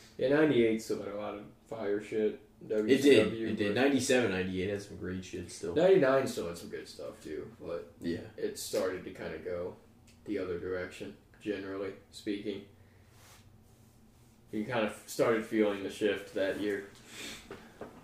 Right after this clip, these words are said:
Speaker 1: Yeah, I don't, that's the thing, like, this Endeavor shit could be good.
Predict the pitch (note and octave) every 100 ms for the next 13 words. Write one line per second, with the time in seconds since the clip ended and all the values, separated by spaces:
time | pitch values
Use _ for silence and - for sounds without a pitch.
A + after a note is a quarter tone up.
0 | - - - - - - - - - -
1 | - - - - - C#3 C3+ C3 C#3 C#3
2 | - - - - - - - - - -
3 | - - - - C#3 D3+ C3+ B2+ A#2+ A2+
4 | G#2+ A#2+ C#3+ E3+ F#3 E3+ C3 A#2+ B2 A#2+
5 | A2 - A2+ G#2+ - A2+ A2 G#2+ G2+ G2+
6 | G2+ G#2+